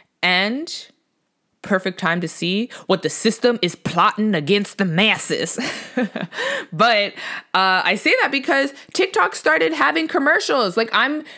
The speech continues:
watching ninety Day Fiancé. That's a lie, 'cause T L C's commercials actually are pretty much only for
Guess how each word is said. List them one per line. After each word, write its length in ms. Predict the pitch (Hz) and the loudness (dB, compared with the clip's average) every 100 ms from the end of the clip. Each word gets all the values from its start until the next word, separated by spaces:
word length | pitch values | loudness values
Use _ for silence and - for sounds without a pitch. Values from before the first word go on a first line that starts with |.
| - | -2
watching 360 | 220 247 285 247 | 0 2 0 0
ninety 240 | 220 254 | 0 0
Day 120 | 269 | -2
Fiancé. 580 | 277 247 247 254 190 185 | 0 0 0 0 0 0
That's 200 | 170 170 | 0 0
a 40 | |
lie, 180 | 160 143 | 0 0
'cause 180 | 135 156 | -2 -6
T 140 | - | -2
L 100 | 185 | -2
C's 300 | 180 180 165 | -2 -4 -6
commercials 500 | - 156 147 147 139 | -6 -8 -6 -6 -6
actually 480 | - 143 - - - | -4 -6 -6 -8 -8
are 80 | - | -8
pretty 220 | - 143 | -8 -8
much 240 | 135 - - | -8 -8 -8
only 180 | 139 135 | -8 -8
for 220 | 139 | -8